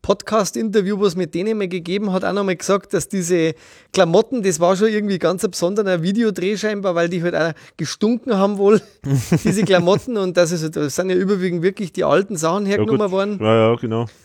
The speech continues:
Speaker 2: Ja.
Speaker 1: Und da gibt's, ich fand halt auch da die Kostüme wirklich super bei, in dem Video selber.
Speaker 2: Mhm.
Speaker 1: Äh, da siehst du eigentlich alles. Und auch die Zeichnungen vom Thomas. Also sehr schön fand ich so das Bild und auch den Text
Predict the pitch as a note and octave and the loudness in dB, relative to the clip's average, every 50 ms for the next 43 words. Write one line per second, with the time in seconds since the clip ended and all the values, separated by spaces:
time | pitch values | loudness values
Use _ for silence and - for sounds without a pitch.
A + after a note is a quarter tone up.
0 | _ - A2 G#2 G#2 F3+ F#3+ F3+ - - G3+ E3+ A#2+ A3 F3+ - - A3+ C4+ G#3+ | _ -8 -6 -2 -2 -2 -2 -2 -4 -2 -4 0 0 0 -2 -2 -4 -4 -4 -4
1 | - - F#3 F#3 G3+ F#3 G3+ G3+ E3+ D3 C#3+ D#3+ G3 F#3+ F3 E3+ D#3 - E3 D3+ | 0 2 2 2 2 2 0 2 4 4 2 4 4 2 2 2 -2 0 -2 -4
2 | - - - F#3+ G#3 A3+ G#3 F3 D#3+ E3 F#3+ F#3 - F3+ D3 - - - G#3 G3+ | -2 -2 -2 0 2 4 2 2 2 0 -4 -4 -4 -6 -6 -6 -4 -2 -2 -4
3 | G3+ - A3 F#3+ D#3+ F3+ F3 G3 - - - F#3 F3+ E3+ D#3+ C#3+ D3+ E3+ G3 G3 | 0 2 2 2 2 2 0 0 -2 -6 -4 -4 -2 -2 -4 -4 -4 -4 -2 0
4 | A3 G#3 G3 D#3+ - F#3 F#3+ F#3 G3 F#3+ F3+ F3+ - - - - A#2 G#2+ G2 F#2+ | 0 0 0 2 2 0 2 2 2 0 0 -2 -8 -20 -20 -14 -10 -8 -4 -4
5 | E3 E3 F3 D#3 - - G3+ - - - G3+ E3 E3+ F3 F3+ D#3 - - - - | 0 0 0 0 0 -4 -6 -8 -4 -4 -4 -2 0 -2 -2 -4 -6 -4 0 2
6 | D#3 G3 G#3 G3+ G3 - - - - - - _ _ - A3+ F3+ C3+ - D#3+ D#3 | 4 4 4 4 2 0 -6 -10 -18 -20 -20 _ _ -4 -4 0 2 2 2 2
7 | F3+ D#3+ - - D3 D3+ F3+ G#3 G#3+ G3+ F#3 D#3+ D3+ - D#3+ D3+ D3 - E3+ F#3 | 0 -2 -2 2 4 4 4 6 4 4 2 0 0 0 -4 -4 -2 -4 -2 2
8 | F#3+ F3 E3+ D#3 E3 D3+ D#3+ D#3+ - - F3 F3 G3+ F#3 - G#3 G3+ G3 F3 - | 4 4 4 2 0 -2 -2 -4 -2 2 2 4 4 4 2 2 2 2 0 0
9 | F3+ E3+ F#3+ F3+ G3 F3+ E3 F3+ F3 F3 C#3+ - _ G3+ G#3 A3 A3+ F#3+ - _ | 0 0 0 0 -2 -2 -2 -2 -2 -2 -4 -2 _ 0 2 2 0 -2 -4 _
10 | - - _ _ _ - F3+ E3 D3+ D#3 E3+ F#3 D#3+ - - F3+ F#3 - - - | -20 -20 _ _ _ -6 0 2 2 2 2 0 -2 0 -2 -2 -2 -2 -12 -14
11 | - | -14